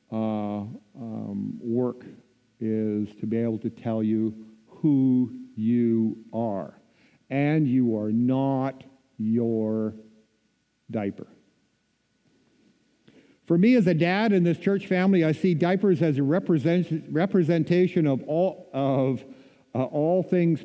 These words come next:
painful. They contain the repercussions of our sin and our guilt,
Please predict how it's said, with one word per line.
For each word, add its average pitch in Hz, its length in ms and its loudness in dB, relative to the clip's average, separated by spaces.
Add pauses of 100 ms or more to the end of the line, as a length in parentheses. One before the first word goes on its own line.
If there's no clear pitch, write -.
painful. 135 720 2 (1300)
They 147 160 2
contain 151 540 2
the 135 100 2
repercussions 143 960 0
of 117 140 -2
our 113 180 -2 (160)
sin 135 680 2
and 113 160 -2
our 113 120 0
guilt, 120 440 -2